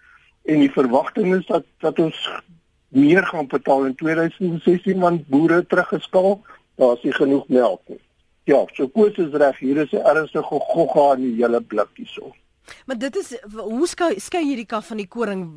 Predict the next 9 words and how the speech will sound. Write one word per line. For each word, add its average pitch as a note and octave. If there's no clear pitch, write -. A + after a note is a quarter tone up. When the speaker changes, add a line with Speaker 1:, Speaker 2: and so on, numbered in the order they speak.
Speaker 2:
waar F#3
sommige, A#3
soos A3
jy G3+
sê, G#3
letterlik G#3
die G3+
verbruiker G3+
net G#3